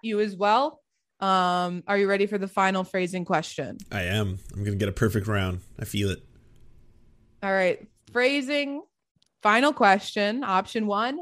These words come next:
Speaker 2: Oh, no. <laughs>
Speaker 1: There's a lot more happening in Uranus than you think.
Speaker 2: <laughs>
Speaker 1: Or option two. Woman hospitalized after choking on balls.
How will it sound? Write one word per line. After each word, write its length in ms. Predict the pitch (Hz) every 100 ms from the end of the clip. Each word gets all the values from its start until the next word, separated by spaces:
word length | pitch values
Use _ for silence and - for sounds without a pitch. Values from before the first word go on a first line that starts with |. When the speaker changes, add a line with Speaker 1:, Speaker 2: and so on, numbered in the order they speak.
| 180
Speaker 2:
Oh, 180 | 180 127
no. 460 | 131 175 208 180
<laughs> 520 | - 135 - - -
Speaker 1:
There's 360 | 208 - 262 254
a 80 | 269
lot 460 | 262 285 339 -
more 240 | 302 311 311
happening 640 | 294 311 320 294 262 247
in 120 | 233
Uranus 720 | 233 226 254 311 247 180 185 -
than 240 | 214 214 214
you 160 | 214
think. 480 | 196 262 262 196 - -
Speaker 2:
<laughs> 60 | - - 151 139 - - - - - -
Speaker 1:
Or 160 | 226
option 520 | 220 240 269 - 285 262
two. 480 | 302 311 220 165 - - -
Woman 300 | 233 302 302
hospitalized 960 | 277 311 320 - 240 214 190 208 220 220
after 280 | 208 208
choking 500 | 190 - 269 277 277
on 220 | 262 262 220
balls. 800 | 208 214 190 165 175 - -